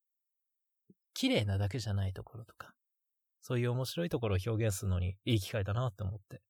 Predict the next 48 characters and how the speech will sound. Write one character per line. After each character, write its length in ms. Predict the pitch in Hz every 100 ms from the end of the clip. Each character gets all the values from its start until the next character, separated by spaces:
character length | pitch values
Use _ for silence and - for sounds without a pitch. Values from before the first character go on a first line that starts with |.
| _ _ _ _ _ _ -
喋 180 | 104 95
ら 100 | 95
せ 140 | 104
て 140 | 98 92
い 60 |
た 100 | 92
だ 120 | 104
き 180 | 101 104
ま 120 | 87
し 140 | - -
た。 200 | - - _ _ _ - _ _ _ _ _ _ _
フ 120 | -
レ 120 | 95
ン-、 400 | 92 87 90 101 117 _ _ _ _ _ _
フ 80 | 123
レ 100 | 123
ン 140 | 123
ド 340 | 120 120 117 - _ _
登 200 | 127 107
録 300 | - - 117 -
と 100 | -
か 100 | 120
で。 160 | 117 120 - _ _ _ _ _ _ _ _ _ - - _ _ _ _ _ _ _ _ _ _
結 180 | - 294
構 240 | 131 107
多 120 | - 202
分 200 | 110 92
こ 140 | 170
の 100 | 190
音 120 | 233
声 220 | 233 107
で 100 | 95
フ 160 | 92 127
レ 140 | 135
ン 100 | 143
ド 160 | 139 143
の 260 | 143 143 139 - _
募 100 | 127
集 260 | - 147 143
の 120 | 143
ポ 180 | - 135
イ 40 |
ン 80 | 131
ト 120 | 135
が 120 | 135
来 100 | -
た 140 | - 131
ら、 160 | 101